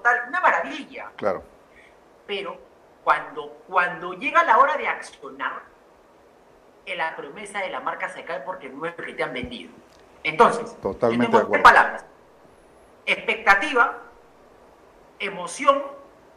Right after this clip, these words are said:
Speaker 1: y experiencia.
Speaker 2: Ujú.
Speaker 1: ¿Cuánta expectativa yo voy a generar? ¿Cuánta emoción dentro, por ejemplo, de un evento deportivo voy a crear? Pero sobre todo es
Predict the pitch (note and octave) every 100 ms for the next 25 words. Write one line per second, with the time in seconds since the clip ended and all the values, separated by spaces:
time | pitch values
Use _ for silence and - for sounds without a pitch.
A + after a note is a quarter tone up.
0 | - - - G#3 G3 - F3+ G#3+ D3+ -
1 | - - A2 F#2 A#2 B2 - - - C#4
2 | G4+ G4 - - - _ _ _ _ C#4+
3 | C#4+ A3+ B3 C4+ C4 A#3+ F3+ C#3 - -
4 | - - - _ _ _ A#3 D#4+ D#4+ E4
5 | D#4+ A#3 G3+ B3 C4+ A3+ - C#4 D#4 C4
6 | G#3+ G3 E3+ E3 B3 B3 G#3 A3+ A3+ A#3
7 | A3+ A#3 A#3 - A3+ G3+ A#3+ - F#3 -
8 | - - - A#3+ A3 A3 G#3 G#3+ D#4 E4
9 | E4